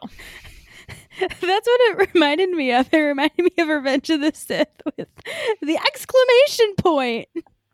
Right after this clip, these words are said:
So I was like, "I'm at home. I made it."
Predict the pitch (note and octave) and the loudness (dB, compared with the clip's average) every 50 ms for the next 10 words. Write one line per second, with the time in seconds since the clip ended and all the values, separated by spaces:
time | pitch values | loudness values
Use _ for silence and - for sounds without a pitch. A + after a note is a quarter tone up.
0 | _ _ _ _ _ - C#4 B3+ B3 B3+ B3+ C4 C#4 C#4+ - D4+ C#4+ C#4 - _ | _ _ _ _ _ -4 0 2 2 4 4 2 2 0 0 -2 -4 -4 -6 _
1 | - D#4+ F4 F4+ F4+ - - D#4+ - F4+ F#4 G4 F#4+ E4 C#4 C4 B3 B3 C4+ - | -4 -4 -2 -2 -4 -4 -6 -8 -6 -6 -2 0 0 0 0 -2 -4 -6 -8 -10
2 | _ _ _ _ _ _ _ _ _ _ _ D#4+ E4+ E4+ F#4+ G#4 G#4+ G#4 F4+ C4 | _ _ _ _ _ _ _ _ _ _ _ -6 -4 -2 -2 0 0 0 0 0
3 | A3+ - | -2 -4